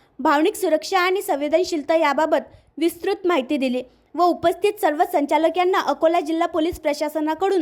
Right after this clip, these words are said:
अपेक्षित असलेल्या सहकार्याबद्दल आश्वासन दिले. सदर बैठकीला उपस्थित सर्व मान्यवरांचे आभार प्रदर्शन परिवीक्षाधीन पोलीस उपनिरीक्षक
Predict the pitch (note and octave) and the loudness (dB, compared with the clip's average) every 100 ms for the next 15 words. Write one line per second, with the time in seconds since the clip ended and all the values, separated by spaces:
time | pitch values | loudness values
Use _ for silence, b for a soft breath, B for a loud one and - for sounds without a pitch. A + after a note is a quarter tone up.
0 | - C#4 E4+ E4+ G4 - C4+ - E4+ E4+ | -2 -2 -2 -2 -4 -4 -8 -4 0 2
1 | A#3 B B B - F4 F4 F4+ D4 D#4 | 0 B B B -2 2 2 2 2 0
2 | D4+ D#4+ D#4+ A#3+ C4+ D4 E4+ E4+ F#4 D#4+ | -2 -2 -2 -2 -4 -4 -4 -4 -2 -2
3 | C4 B3 - b b b D#4 E4 F#4+ D#4 | -2 -4 -6 b b b 2 2 2 2
4 | D#4 E4+ F4+ F4 E4 D#4+ E4 F#4 - E4+ | 0 -2 0 0 0 -2 -2 -8 -4 -2
5 | E4+ F#4+ C#4+ D4+ D#4+ D#4 D#4+ F#4 C4 C4+ | 0 0 0 0 0 0 0 0 0 0
6 | D#4 D#4 C#4 E4+ - B3+ - b b b | 0 0 2 0 0 -6 -8 b b b
7 | b - D#4 F#4+ F4 - F4+ E4 F#4 E4 | b 0 0 2 -2 0 0 2 0 0
8 | D#4 F4+ - D#4+ E4+ D#4+ D#4+ F4+ - | 0 -2 -4 0 2 2 0 -4 -4